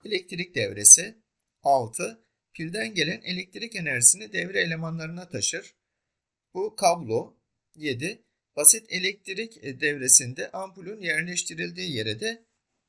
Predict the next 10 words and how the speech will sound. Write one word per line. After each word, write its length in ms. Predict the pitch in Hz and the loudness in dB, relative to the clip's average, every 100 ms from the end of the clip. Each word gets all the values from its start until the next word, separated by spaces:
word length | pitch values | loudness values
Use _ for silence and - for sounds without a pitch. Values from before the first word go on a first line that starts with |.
| _ | _
duy 320 | 170 160 - | -8 -8 -8
denir. 440 | 113 104 101 - - _ | -6 -6 -4 -6 -8 _
B. 420 | - 139 117 95 _ _ _ _ | -4 0 2 0 _ _ _ _
Aşağıdaki 540 | 135 196 196 214 214 | -2 -2 -2 -6 -12
ifadeleri 720 | 233 233 208 175 127 156 226 | -10 -4 -2 -2 -4 -6 -10
dikkatlice 840 | - - 208 196 214 135 165 220 - | -16 -10 -8 -8 -8 -8 -6 -10 -12
okuyunuz. 640 | 175 170 143 107 107 - - _ | -18 -10 -8 -8 0 0 0 _
Doğru 240 | 156 180 | -10 -8
ifadelerin 840 | 233 214 208 190 175 165 175 220 147 | -8 -8 -6 -6 -2 -2 -2 -8 -6
başına 480 | 123 120 120 151 | -4 -2 -6 -8